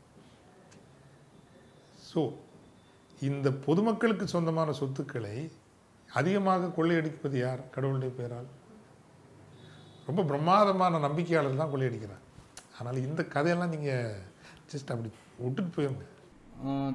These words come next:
Speaker 2: தமிழ்நாடு பாஜகவுக்குள்ள சமீப காலமா பாலியல் புகார்கள், பாலியல் குற்றச்சாட்டுகள்லாம் வந்துகிட்டு இருக்கு. ஆ, இதை எப்படி பார்க்கறது?
Speaker 1: அதாவது வந்துங்க, இன்றைக்கும் வந்து, ஆ, நான் தமிழகத்தை இப்ப பொது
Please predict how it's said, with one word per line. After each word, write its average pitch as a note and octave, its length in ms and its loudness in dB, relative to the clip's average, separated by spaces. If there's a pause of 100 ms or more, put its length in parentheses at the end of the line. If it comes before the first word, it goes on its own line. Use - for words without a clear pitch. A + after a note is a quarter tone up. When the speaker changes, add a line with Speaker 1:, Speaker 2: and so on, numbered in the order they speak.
Speaker 2:
தமிழ்நாடு A#3 560 6
பாஜகவுக்குள்ள E3+ 1200 2
சமீப D#3 400 0
காலமா D3+ 720 0 (360)
பாலியல் F#3 500 6
புகார்கள், D#3 540 2
பாலியல் E3+ 420 4
குற்றச்சாட்டுகள்லாம் D#3 1000 0
வந்துகிட்டு C3 260 -2
இருக்கு. C3 420 -4 (180)
ஆ, C3 160 -4
இதை C3 260 -2
எப்படி C#3+ 260 -6
பார்க்கறது? A#2+ 560 -8 (540)
Speaker 1:
அதாவது G#3+ 380 2
வந்துங்க, G3 460 4 (280)
இன்றைக்கும் F#3 600 0
வந்து, E3 580 2 (460)
ஆ, A#2 400 -2
நான் C3 360 0
தமிழகத்தை D#3 540 2
இப்ப B2+ 400 -2 (580)
பொது E3 260 6